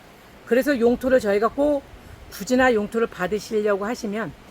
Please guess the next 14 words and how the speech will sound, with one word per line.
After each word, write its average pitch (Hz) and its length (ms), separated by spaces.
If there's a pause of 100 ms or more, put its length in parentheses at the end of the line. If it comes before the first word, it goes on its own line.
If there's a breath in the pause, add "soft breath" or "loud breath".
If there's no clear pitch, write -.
(180)
택배비를 233 500
따로 254 260
주세요. 180 500 (440)
용토는 226 420
저희가 175 340 (240)
무료로 185 360
드려요 165 380
해요. 208 260 (360 loud breath)
그래서 226 200
용토 214 300
받으신, 202 580 (100)
받으려고 196 460
하시는 233 280
분들은 196 260